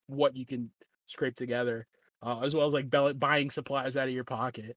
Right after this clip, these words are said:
Uh, but for all that, you know, it makes it a comedy, it makes it fun, it makes it awesome. So yeah,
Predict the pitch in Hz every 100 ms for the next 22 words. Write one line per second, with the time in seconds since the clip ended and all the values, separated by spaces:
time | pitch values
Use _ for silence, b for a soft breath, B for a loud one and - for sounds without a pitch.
0 | _ _ _ _ 120 120 113 135 170 185
1 | 165 165 131 127 131 - 127 120 110 123
2 | 131 143 143 - 135 - 120 123 120 117
3 | 120 120 120 - 117 117 113 - 117 117
4 | 113 - 107 113 131 175